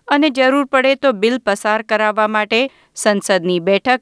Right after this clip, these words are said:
એક વધારાનો દિવસ બોલાવવામાં આવે તેવી પણ શક્યતા વ્યક્ત કરવામાં આવી છે. પ્રોફેસર વીણા સહજવાલાને વર્ષ બે હજાર બાવીસ માટે ન્યૂ સાઉથ વેલ્સ ઓસ્ટ્રેલિયન of the યર તરીકે પસંદ કરવામાં આવ્યા છે.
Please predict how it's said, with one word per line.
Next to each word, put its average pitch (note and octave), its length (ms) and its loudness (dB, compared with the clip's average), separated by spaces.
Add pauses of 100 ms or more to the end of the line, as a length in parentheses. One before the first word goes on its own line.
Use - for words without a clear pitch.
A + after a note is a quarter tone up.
એક G3 200 -2
વધારાનો A#3 680 -2
દિવસ G#3+ 400 -2
બોલાવવામાં F3+ 720 0
આવે G#3 360 0 (420)
તેવી C4 240 2
પણ C#4+ 240 0
શક્યતા G#3 600 -2
વ્યક્ત G#3 320 -4
કરવામાં F3 560 -2
આવી E3+ 260 -6
છે. E3+ 400 -4 (1200)
પ્રોફેસર C4+ 540 2
વીણા B3+ 380 0
સહજવાલાને A3+ 840 0
વર્ષ F3+ 340 0
બે F3 100 -4
હજાર F3+ 380 -2
બાવીસ F#3 420 -4
માટે A#3+ 420 -2 (260)
ન્યૂ G3 200 2
સાઉથ F3 420 -2
વેલ્સ A3+ 360 0
ઓસ્ટ્રેલિયન C4 600 -2
of A#3+ 180 0
the B3 120 0
યર A#3 300 0
તરીકે A#3+ 420 -2
પસંદ G3+ 400 -2
કરવામાં F3+ 540 0
આવ્યા E3+ 280 0
છે. E3 360 0